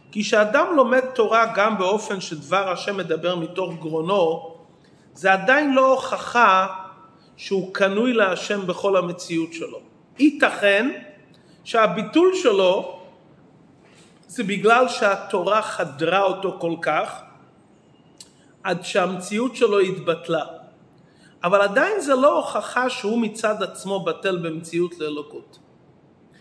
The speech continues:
כי אם אני רואה שיש זמן אחרי לימוד תורה שהוא מתעסק עם ענייניו, והוא לא מקדש את עצמו לגמרי במותר לו, אז זאת אומרת, אולי התורה חדרה בו, אבל הוא מצידו לא בטל לגמרי.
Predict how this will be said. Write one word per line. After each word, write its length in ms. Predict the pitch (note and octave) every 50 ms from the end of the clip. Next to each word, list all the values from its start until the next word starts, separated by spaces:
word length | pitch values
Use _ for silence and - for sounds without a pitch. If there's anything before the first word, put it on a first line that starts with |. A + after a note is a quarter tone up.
| _ - _ _
כי 160 | - A#3 C4+
אם 100 | F4 F#4
אני 180 | F4 E4+ E4+ D#4
רואה 260 | C4 B3+ C4 C#4 C#4
שיש 600 | C4+ - - A#3+ A3+ A3+ A#3 B3+ A#3+ - - -
זמן 260 | F3+ G3+ A3 A#3 A#3+ A3+ G3+
אחרי 300 | F3 - - G3 A3+ A3+
לימוד 320 | A3 F#3+ F3+ F#3+ G3+ A3+ - -
תורה 460 | - G3+ F#3 E3+ F3 F#3 F#3 E3+ D3+ - - - - - - - - - _
שהוא 200 | - - F#3 F#3+
מתעסק 640 | F#3 F3+ - G#3 E3+ - - - - A#3+ A#3 - -
עם 100 | A3+ G3 F#3
ענייניו, 720 | F3 E3+ E3 E3 D#3+ D#3+ D#3+ E3+ G#3 B3 A#3 E3+ D#3+ D#3 D#3 - - - - - - - _ _ _ _
והוא 140 | C#3+ E3 F#3
לא 100 | G#3+ A#3
מקדש 520 | A#3+ A3+ A3+ - F#3+ E3+ - G#3+ G#3+ A3
את 100 | A3 -
עצמו 340 | F#3+ - - - G3 G#3 G3+
לגמרי 480 | F#3 F3+ F3 F3+ F#3+ G#3 G3+ G3 F#3
במותר 560 | E3 D3+ E3 D#3+ E3 E3 D#3+ - - F#3 G#3 B3
לו, 460 | A#3+ G3 E3 D#3+ D#3 E3 F3 E3+ - - - - - _ _ - - - _ _
אז 100 | F3 E3
זאת 180 | F3+ G3 G3+ A#3
אומרת, 380 | A#3 B3 C4 C4 B3+ B3+ -
אולי 240 | A#3 A3 A#3 B3 C#4
התורה 500 | C#4 C4 C4 - - A3+ G3+ A3 A#3+ B3
חדרה 640 | A#3+ - - G#3 F3 D3 F#3+ F#3 G#3+ A3+ A3 - -
בו, 480 | F#3+ G#3+ A#3 G3+ D3+ - - - - - - - - - _ -
אבל 240 | F#3 F3 F#3+ F#3+ F3
הוא 300 | D3+ C3+ E3+ C4+ F4+ F4+
מצידו 600 | F4+ C#4 - - - - A#3+ G#3 E3+ D#3+ A#3+ B3+
לא 160 | A#3 A3+ A3+
בטל 320 | G#3+ - G3+ G3+ - G3+ F#3
לגמרי. 520 | F#3 F3+ D#3 E3 E3+ E3+ E3 C#3 - -